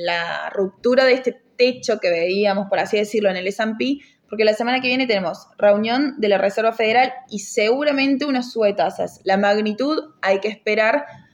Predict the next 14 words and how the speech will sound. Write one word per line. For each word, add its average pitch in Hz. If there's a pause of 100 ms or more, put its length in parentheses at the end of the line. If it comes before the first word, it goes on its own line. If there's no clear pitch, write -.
(140)
pero 226
bueno, 220
yo 233
creo 254
que 220 (460)
del 240
tono 349
que 349
tenga 294
el 294
discurso 277
de 226
la 214
Fed, 254